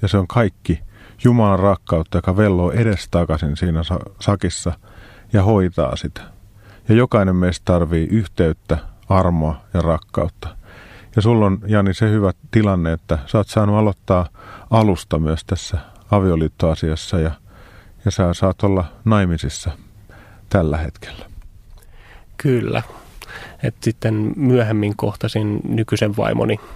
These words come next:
Speaker 2: Miran, jonka kanssa ollaan niinku, no sanotaan, että Miran kanssa on myös se niinku uskon elämä saanut ihan, ihan jotenkin uusia ulottuvuuksia. Mira on ihan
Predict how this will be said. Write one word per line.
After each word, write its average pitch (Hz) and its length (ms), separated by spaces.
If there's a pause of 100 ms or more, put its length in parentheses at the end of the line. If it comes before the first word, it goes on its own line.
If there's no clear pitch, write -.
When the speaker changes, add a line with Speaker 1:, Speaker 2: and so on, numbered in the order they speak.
(1000)
Speaker 2:
Miran, 113 460
jonka 107 280
kanssa 113 380
ollaan 110 300
niinku, 113 240
no - 380
sanotaan, 165 440
että - 180 (560)
Miran 131 380
kanssa 107 340
on 110 160
myös 113 520 (200)
se 113 100
niinku 131 320
uskon - 380
elämä 107 320
saanut - 380
ihan, 107 340 (300)
ihan 113 200
jotenkin 104 640 (180)
uusia 117 420
ulottuvuuksia. - 1000 (440)
Mira 135 300
on 104 260 (200)
ihan 104 480